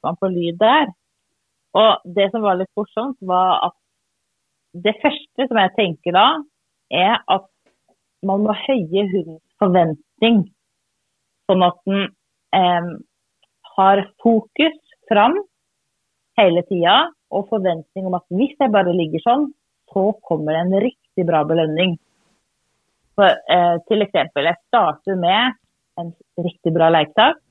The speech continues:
lägger hunden ner framför mig. Det behöver inte vara med en kommando en gång. Visar leken som ett omvänt lockene. När hunden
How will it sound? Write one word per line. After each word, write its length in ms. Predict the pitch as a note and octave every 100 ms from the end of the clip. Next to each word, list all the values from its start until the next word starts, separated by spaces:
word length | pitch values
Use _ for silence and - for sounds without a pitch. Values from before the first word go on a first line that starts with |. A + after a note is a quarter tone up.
| _ _ _ _ _ _ _ -
lägger 460 | F3 F#3 E3+ G#3+
hunden 320 | G3+ F3 F3 F3
ner 280 | F3 A3+ B3+
framför 400 | - G#3 E3 -
mig. 220 | D3+ G3 E4 - _ _ _ _ -
Det 60 |
behöver 220 | F#3 E3+
inte 160 | D#3+ G3
vara 200 | G3 D#3+
med 100 | D#3
en 80 | D#3
kommando 440 | - E3 D3+ D3
en 100 | D3+
gång. 220 | E3+ A3+ D#4 _ _ _ _ _ _
Visar 680 | E3 B3 A3 D#3+ D#3 - G#3
leken 600 | A3 D#3+ D3+ - C4 -
som 120 | E3
ett 100 | E3+
omvänt 300 | - E3 D#3
lockene. 580 | E3+ - - E3+ B3 - _ -
När 260 | F#3 G3+
hunden 460 | F3+ F3+ E3+ G#3 B3